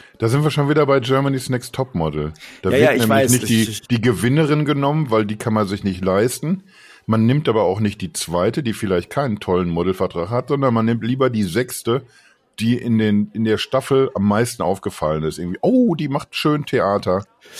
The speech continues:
Speaker 2: Und nicht nur das, im Hintergrund wird ja dann letztlich auch, und das, ähm, also zumindest behaupten das, äh, ehemalige Kand-, Kandidatinnen, wird ja eben, äh, auch sehr, sehr stark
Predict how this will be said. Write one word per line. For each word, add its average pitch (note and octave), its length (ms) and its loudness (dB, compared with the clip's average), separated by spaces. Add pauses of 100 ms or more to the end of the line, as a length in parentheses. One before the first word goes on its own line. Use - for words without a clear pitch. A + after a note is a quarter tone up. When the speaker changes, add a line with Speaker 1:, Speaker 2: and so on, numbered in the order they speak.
(240)
Speaker 2:
Und C3+ 100 0
nicht D3 120 2
nur D3 100 2
das, C3+ 160 2
im B2 100 2
Hintergrund A#2 480 -2
wird A2 120 -6
ja G#2 100 0
dann G#2 120 -4
letztlich G2+ 420 -6
auch, F#2 200 -6
und F#2 140 -10
das, - 340 -6
ähm, F#2 360 -4 (480)
also F2 180 -8 (180)
zumindest G2+ 520 -2
behaupten G#2 440 -2
das, G2 220 -2
äh, F#2 180 -4
ehemalige G2 540 -4
Kand-, F2+ 480 -8
Kandidatinnen, G2+ 720 -2 (380)
wird G2+ 160 -4
ja F#2+ 160 0
eben, G2 340 -2 (200)
äh, G2+ 100 0
auch - 200 -2
sehr, A#2 300 0
sehr A#2 140 0
stark A2 600 -4